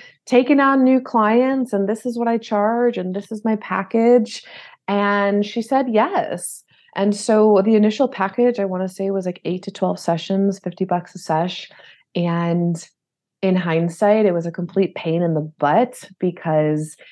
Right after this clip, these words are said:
at that lower price point, at that lower tier, like, I hate to say it, but women just aren't as invested. They're not as inspired to show up. I can't tell you how many times she'd cancel last minute. And I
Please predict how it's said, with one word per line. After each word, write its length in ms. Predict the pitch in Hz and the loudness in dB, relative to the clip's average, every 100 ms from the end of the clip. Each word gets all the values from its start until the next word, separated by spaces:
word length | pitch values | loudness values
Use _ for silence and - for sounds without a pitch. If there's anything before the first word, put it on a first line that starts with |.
| - - | -14 -4
at 240 | 165 180 | -2 0
that 240 | 180 170 - | 0 0 0
lower 540 | 160 165 170 170 170 | 2 4 4 2 0
price 360 | 170 160 165 165 | -2 -2 -2 -4
point, 300 | - 180 165 | -6 -4 -4
at 140 | 156 | -4
that 200 | 165 156 | -6 -4
lower 300 | 160 160 160 | -2 0 -2
tier, 600 | 160 - 147 160 180 180 | -4 -6 0 0 2 0
like, 300 | 180 165 165 _ _ _ _ - | 0 -2 -6 _ _ _ _ -8
I 40 | |
hate 180 | 180 196 | -4 -4
to 80 | 190 | -2
say 280 | 202 269 | 2 4
it, 60 | 269 | 4
but 120 | 196 | 2
women 300 | 175 175 208 | 0 0 0
just 280 | 196 190 - _ - | -2 -6 -12 _ -6
aren't 220 | 160 175 | -2 0
as 180 | 180 185 | 0 0
invested. 600 | 202 185 262 - - 160 | 0 0 -2 -4 -2 0
They're 140 | 156 | 0
not 240 | 156 156 180 | -2 -2 -4
as 120 | 185 | -2
inspired 800 | 214 202 - 135 151 165 180 185 | -2 -2 -6 -4 0 0 0 -4
to 100 | 190 | -8
show 300 | - 190 196 | -4 -2 2
up. 160 | 233 226 | 0 -2
I 60 | |
can't 240 | 160 170 165 | -10 -10 -6
tell 100 | 185 | -6
you 60 | |
how 100 | 170 | -4
many 140 | 170 185 | -2 -2
times 340 | 180 226 208 | -2 0 -2
she'd 180 | 185 175 | -4 -8
cancel 380 | - 147 151 180 | -6 -6 -4 -2
last 320 | 185 190 190 | -2 -2 0
minute. 460 | 240 247 175 160 | 0 0 -2 -4
And 320 | 170 160 160 | -6 -6 -6
I 40 | 165 | -8